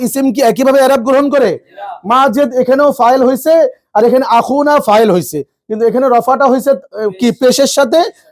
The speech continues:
আর এখানে রফাটা হইছে কি ওয়াওর সাথে। এটা কার কারিশমা? ষোলো প্রকার ইসিমের কারিশমা। কার কারিশমা? ষোলো প্রকার ইসিমের কারিশমা। তাহলে এক একটা ইসিম কি এক এক ভাবে কি এরাবকে গ্রহণ করে। তাহলে কোন ইসিমটা কিভাবে আরবকে গ্রহণ করে? এটা কি পেশের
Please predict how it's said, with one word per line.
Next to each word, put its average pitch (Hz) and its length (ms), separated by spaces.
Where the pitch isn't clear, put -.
আর 214 100
এখানে 262 200
রফাটা 247 380
হইছে 269 260
কি 240 120
ওয়াওর 226 320
সাথে। - 360
এটা 220 120
কার 262 240
কারিশমা? 254 500
ষোলো 285 220
প্রকার 294 280
ইসিমের 311 380
কারিশমা। 170 460
কার 311 220
কারিশমা? 320 420
ষোলো 269 220
প্রকার 277 240
ইসিমের 262 360
কারিশমা। 135 400
তাহলে 214 240
এক 220 80
একটা 269 240
ইসিম 262 340
কি 277 100
এক 220 180
এক 254 140
ভাবে 226 280
কি 226 120
এরাবকে 220 440
গ্রহণ 151 380
করে। 113 220
তাহলে 220 160
কোন 285 200
ইসিমটা 285 440
কিভাবে 294 320
আরবকে 208 340
গ্রহণ 175 300
করে? 151 180
এটা 208 140
কি 240 100
পেশের 233 280